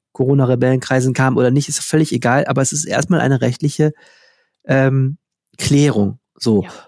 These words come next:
Speaker 1: Und, ähm, das Gericht hat sich nicht dazu geäußert, ob Maskenpflicht insgesamt gut oder schlecht oder sinnvoll ist und auch nicht, ob man eine allgemeine verhängen kann oder nicht, sondern die
Speaker 2: Ja.
Speaker 1: Aussage war einfach, also so wie die Stadt Düsseldorf das gemacht hat, so bitte nicht.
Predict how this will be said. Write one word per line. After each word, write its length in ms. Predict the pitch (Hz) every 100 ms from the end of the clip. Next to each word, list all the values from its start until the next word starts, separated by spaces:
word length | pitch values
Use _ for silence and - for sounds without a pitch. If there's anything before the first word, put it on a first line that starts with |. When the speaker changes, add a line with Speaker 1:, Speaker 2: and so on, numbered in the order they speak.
| _
Speaker 1:
Und, 480 | - 120 117 113 -
ähm, 340 | 120 113 117 - - _
das 160 | 127 -
Gericht 280 | 117 135 170
hat 100 | -
sich 260 | 151 -
nicht 180 | 185 -
dazu 220 | 196 185
geäußert, 400 | 160 143 165 160
ob 120 | 160 139
Maskenpflicht 640 | 139 156 151 - 147 -
insgesamt 720 | 165 170 131 135 143 160 165
gut 220 | 156 170
oder 160 | 175 127
schlecht 320 | - 160 160
oder 160 | 143 120
sinnvoll 420 | 135 202 - 175
ist 240 | 175 -
und 200 | - 139
auch 240 | - 165 160
nicht, 180 | 160 -
ob 80 | -
man 140 | 139
eine 220 | - 131
allgemeine 460 | - 135 127 139 156
verhängen 400 | 135 120 160 185
kann 200 | 127 120
oder 200 | 107 113
nicht, 300 | 110 165 - - - -
sondern 340 | 123 151 170
die 80 | 139
Speaker 2:
Ja. 80 | -
Speaker 1:
Aussage 320 | 123 156 139
war 80 | 127
einfach, 320 | 120 165 -
also 180 | 123 120
so 160 | 123
wie 220 | 131 135 -
die 80 | -
Stadt 160 | 120
Düsseldorf 280 | 156 175 156
das 140 | 143 -
gemacht 280 | 123 127 135
hat, 160 | - -
so 180 | 123
bitte 200 | 113 107
nicht. 280 | 104 95 -